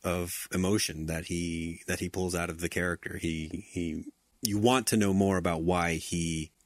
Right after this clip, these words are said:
feels the way he feels. Maybe he's not quite as compelling as, as Thanos, or at least I found Thanos on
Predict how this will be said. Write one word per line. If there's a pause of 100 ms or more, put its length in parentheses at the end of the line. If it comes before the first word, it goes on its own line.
feels
the
way
he
feels.
Maybe
he's
not
quite
as
compelling
as,
as
Thanos,
or
at
least
I
found
Thanos
on